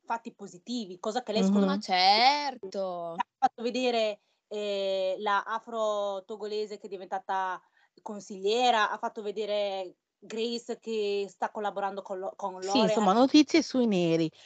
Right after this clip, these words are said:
Speaker 2: che
Speaker 1: Sì, no-,
Speaker 2: comunque
Speaker 1: positive,
Speaker 2: ti, ti
Speaker 1: comunque.
Speaker 2: spronano un secondo a
Speaker 3: Sì.
Speaker 2: fare anche la tua parte, no? Quindi I'm
Speaker 3: Certo.
Speaker 2: like, anche se non sei d'accordo su un argomento,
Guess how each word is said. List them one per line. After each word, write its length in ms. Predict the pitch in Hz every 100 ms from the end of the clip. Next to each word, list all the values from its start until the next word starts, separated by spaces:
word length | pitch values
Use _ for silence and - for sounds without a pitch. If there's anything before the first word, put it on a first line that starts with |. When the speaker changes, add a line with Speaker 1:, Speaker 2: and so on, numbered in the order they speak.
| -
Speaker 2:
che 100 | 208
Speaker 1:
Sì, 20 |
no-, 80 | 208
Speaker 2:
comunque 560 | 254 262 277 233 160 - _ _ -
Speaker 1:
positive, 500 | 277 226 240 226 220
Speaker 2:
ti, 160 | 208
ti 160 | - 214
Speaker 1:
comunque. 20 |
Speaker 2:
spronano 480 | - 185 220 240 214
un 80 | 175
secondo 640 | 185 190 196 214 226 233 _ 285 269 294
a 220 | 370 392 214
Speaker 3:
Sì. 160 | 196 185
Speaker 2:
fare 200 | 202 220
anche 260 | 196 202
la 80 | 175
tua 180 | - 175
parte, 480 | 180 165 156 151 156
no? 180 | 156 170 - 208 226
Quindi 200 | 302 208
I'm 140 | 196
Speaker 3:
Certo. 60 | 208
Speaker 2:
like, 240 | 196 - -
anche 300 | 262 302 370
se 420 | - 208 214 220
non 200 | 208 196 180
sei 140 | 214
d'accordo 400 | 196 - 190 208
su 100 | -
un 60 | 170
argomento, 840 | 156 165 175 160 147 - 147 202